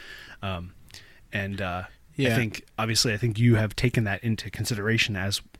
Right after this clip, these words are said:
Speaker 1: filming, and so that just seems like it rolled over. That was great, Brian. You put it into, like, words perfectly, that it just, it feels right for the channel.
Speaker 2: Yeah, I think,
Speaker 1: Hmm.
Speaker 2: uh,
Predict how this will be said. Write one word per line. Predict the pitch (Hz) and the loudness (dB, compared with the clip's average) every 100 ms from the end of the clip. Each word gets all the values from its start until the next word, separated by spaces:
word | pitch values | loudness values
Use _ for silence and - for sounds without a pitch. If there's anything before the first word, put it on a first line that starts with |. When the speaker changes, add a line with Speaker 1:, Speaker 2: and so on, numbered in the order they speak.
| - - - | -20 -20 -2
Speaker 1:
filming, | - 123 113 98 98 - - 120 | 6 6 6 2 -2 -8 -6 0
and | 113 | 4
so | - 101 95 95 - | 4 4 2 -2 -2
that | 110 95 - - - - - - | 0 0 -4 -20 -20 -20 -20 -16
just | 127 - | -6 -2
seems | - 95 | -2 -2
like | 90 | -6
it | 95 | -6
rolled | 92 117 | -2 0
over. | 139 | 0
That | 92 | 0
was | 92 | 0
great, | 113 104 - | -2 -2 -6
Brian. | 101 98 | -6 -4
You | 98 | -4
put | 95 104 | -2 -2
it | |
into, | 95 101 | -2 -2
like, | 95 - | -2 -4
words | 143 123 110 107 | 2 4 4 6
perfectly, | 127 117 110 98 | 6 6 2 -4
that | 95 110 107 | 0 2 2
it | |
just, | 107 107 - | 2 2 2
it | 127 120 - | -2 -2 6
feels | 131 127 117 104 - - | 10 10 8 4 -2 -4
right | 120 107 - | 0 0 0
for | - 113 | 0 0
the | 98 | 0
channel. | - 110 101 95 - - - - - - - - - | -2 -2 -4 -8 -10 -12 -12 -12 -12 -14 -20 -14 2
Speaker 2:
Yeah, | 143 127 | 4 6
I | 143 | 4
think, | 147 82 | 4 0
Speaker 1:
Hmm. | |
Speaker 2:
uh, | 71 | -4